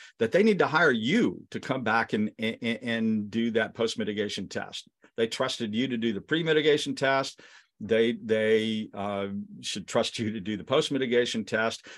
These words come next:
You'll come back and do that for an additional fee of what you, you deem appropriate.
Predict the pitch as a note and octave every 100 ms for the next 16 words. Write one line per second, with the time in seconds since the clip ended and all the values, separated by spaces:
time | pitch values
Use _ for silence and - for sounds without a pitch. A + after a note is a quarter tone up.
0 | - G2+ A#2+ C3 C3 B2 B2 A#2+ G#2+ A#2
1 | A2+ A2+ F#2+ - G2+ F#2+ F#2 G2+ G#2 G#2+
2 | A2+ A2+ G#2 A#2+ A#2 G#2 G2+ G#2+ A2 A2
3 | G#2 A2 G2+ G#2+ G2 G#2 A2 G2+ - C#3+
4 | D3+ F3 E3+